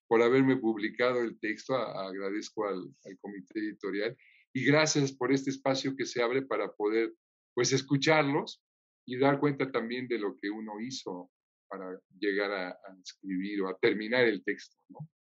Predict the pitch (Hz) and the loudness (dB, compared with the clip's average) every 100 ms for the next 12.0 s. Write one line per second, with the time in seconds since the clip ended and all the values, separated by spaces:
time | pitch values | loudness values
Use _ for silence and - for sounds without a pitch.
0 | _ 113 110 117 127 165 170 170 - - | _ -4 -2 0 4 6 6 4 0 -10
1 | - 127 127 120 - 139 135 120 - _ | -4 0 4 2 6 6 6 4 -4 _
2 | _ _ 117 113 113 110 113 107 110 107 | _ _ -2 4 6 8 6 2 2 2
3 | 113 117 - 95 101 - - - - 135 | 2 0 -2 -2 -2 -2 -10 -6 2 4
4 | 156 143 156 156 147 135 127 107 104 - | 6 6 8 8 8 4 2 0 0 -2
5 | 104 101 101 92 - 107 185 190 - - | -6 -4 -4 -6 -8 -16 -14 -14 -14 -14
6 | 120 - 117 117 107 95 98 95 - 107 | -12 -4 -4 -2 -6 -6 -10 -20 -14 -12
7 | 98 - _ _ 135 151 151 135 120 117 | -12 -14 _ _ 0 2 2 0 -4 -8
8 | 107 - 135 123 95 87 - _ _ _ | -12 -2 2 2 0 -8 -18 _ _ _
9 | _ - 127 120 131 131 139 - 139 123 | _ -8 -2 2 0 2 0 4 6 6
10 | 120 120 110 104 98 117 107 98 92 90 | 4 0 -2 -2 -4 -2 0 0 -2 -4
11 | - 123 120 123 104 98 95 95 90 | -4 -4 -4 -6 -6 -4 -6 -8 -12